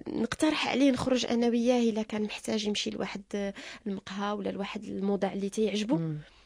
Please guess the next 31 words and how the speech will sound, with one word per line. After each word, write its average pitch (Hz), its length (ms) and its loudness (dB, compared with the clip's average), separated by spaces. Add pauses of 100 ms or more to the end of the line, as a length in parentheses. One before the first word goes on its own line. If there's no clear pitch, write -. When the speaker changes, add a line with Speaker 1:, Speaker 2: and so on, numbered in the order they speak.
(140)
Speaker 1:
"واش 214 120 -4
تبغي 196 220 -4
نخرجوا 196 640 -6 (240)
نقروا 196 460 -4
واحد 196 260 -6
ال-، 185 540 -8
البرنامج 185 580 -4
أنا 185 180 -4
وياك 180 360 -8
نخرجوا؟" 254 360 -4 (400)
يعني 277 220 4
تكون 285 220 -2
قريبة 220 340 -2
له. 202 120 -4 (320)
علاش 330 300 2
هي 233 140 0
كتخاف - 580 -6 (480)
تسولو؟ 175 420 -4 (520)
حيت - 180 -12
خايفة 262 440 -4
يقول 233 280 0
لها 226 120 -2
شي 233 140 -6
حاجة 240 240 -2
اللي 240 240 0
ما 220 140 -2
غاديش 226 240 -4
تقدر 196 300 -4
ت-، 196 40 -2
Speaker 2:
تقدر - 200 -4
عليها 147 320 -6